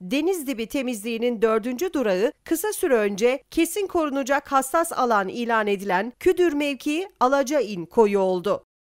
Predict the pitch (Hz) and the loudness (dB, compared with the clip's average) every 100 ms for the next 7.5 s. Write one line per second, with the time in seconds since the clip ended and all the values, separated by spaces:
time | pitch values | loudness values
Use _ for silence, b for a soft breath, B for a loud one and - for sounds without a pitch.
0 | _ _ _ 226 233 240 233 226 233 233 | _ _ _ 2 4 2 2 4 4 2
1 | 220 214 - 240 208 233 240 233 254 226 | 2 0 0 0 2 2 2 2 0 0
2 | 208 240 254 330 220 226 - 247 226 202 | 0 0 0 2 2 2 2 2 4 2
3 | 208 220 208 208 208 320 359 - 294 262 | 0 -4 -4 -4 -2 -4 -8 -6 -4 2
4 | 285 294 294 277 254 320 294 302 294 277 | 4 2 0 0 2 0 -2 -4 0 0
5 | - 370 311 302 294 269 330 311 - 254 | 0 0 0 0 -2 -2 -2 -2 0 -2
6 | 202 185 - 247 247 302 339 302 - 262 | 0 -4 -2 -2 -2 -4 -4 -6 -6 -4
7 | 208 190 190 240 | -2 0 0 -2